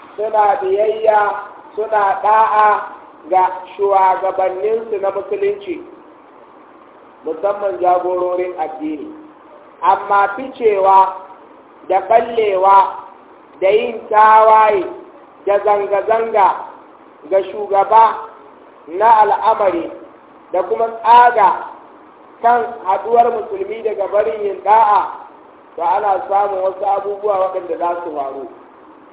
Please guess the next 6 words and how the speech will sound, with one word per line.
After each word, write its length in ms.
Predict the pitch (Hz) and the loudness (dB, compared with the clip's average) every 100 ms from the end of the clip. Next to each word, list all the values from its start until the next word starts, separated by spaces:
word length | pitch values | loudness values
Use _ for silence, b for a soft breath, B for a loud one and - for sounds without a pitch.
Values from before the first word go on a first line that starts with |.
| - - - - | -20 -20 -20 -20
waɗanda 460 | - 196 208 185 175 | -8 -4 -2 -2 -6
sun 120 | 196 | -10
kai 180 | 190 208 | -6 -6
kamar 280 | 202 185 185 | -6 -6 -6
guda 420 | 185 160 151 147 | -4 -4 -4 -4
uku. 320 | - - 135 | -8 -12 -18